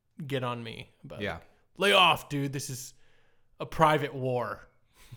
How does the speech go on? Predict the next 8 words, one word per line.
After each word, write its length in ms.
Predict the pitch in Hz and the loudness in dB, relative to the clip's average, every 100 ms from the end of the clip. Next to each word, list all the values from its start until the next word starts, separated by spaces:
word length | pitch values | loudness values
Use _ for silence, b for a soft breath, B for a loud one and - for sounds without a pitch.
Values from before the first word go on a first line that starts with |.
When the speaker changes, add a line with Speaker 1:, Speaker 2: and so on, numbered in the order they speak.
| - | -14
Speaker 2:
<laughs> 1160 | - - - - - 175 - 170 - - 151 - | -14 -10 -4 -2 0 0 0 -2 -2 -4 -6 -4
Yeah. 260 | 151 - 120 | -6 -4 0
Speaker 1:
"Someone 280 | 208 208 | 4 6
just 160 | 175 156 | 4 2
called 200 | 190 175 | 4 4
me 100 | 156 | 4
slobber 560 | - - 170 165 160 147 | -2 4 8 8 8 2
bucket." 420 | 131 208 196 | 0 -2 -2